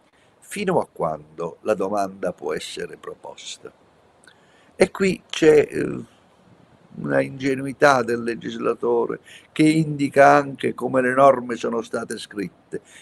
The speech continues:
fino alla rimessione della causa al collegio. La rimessione della causa al collegio la fa il giudice istruttore, quando il collegio interviene soltanto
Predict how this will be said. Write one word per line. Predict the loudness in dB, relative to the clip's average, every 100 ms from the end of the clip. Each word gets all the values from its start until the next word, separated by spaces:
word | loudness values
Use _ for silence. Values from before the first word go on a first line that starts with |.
| _
fino | -16 0 2 6 8
alla | 10
rimessione | 8 2 -2 0 4 4 4
della | 6 6
causa | 4 2 2 -2 -8
al | -8
collegio. | -8 -6 -4 -6 -8 -16 -20 _ _
La | 4 6
rimessione | 6 4 2 4
della | 2
causa | 0 -2 0 -2
al |
collegio | -2 -2 0 -2 -6 -8 -8 -10 _ 4
la | 4
fa | 6 6 6
il | 2
giudice | -8 -8 -8 -8 -6
istruttore, | -6 -10 -14 -14 0 2 2 0 -8 -18 _ _ _ _ _
quando | 2 2 2 -2
il | -4
collegio | -4 -6 0 0 0 -6
interviene | -14 -10 -10 -8 -8 -6 -8 -12
soltanto | -8 -10 -10 -6 -4 -4 -10 -14 0 0 0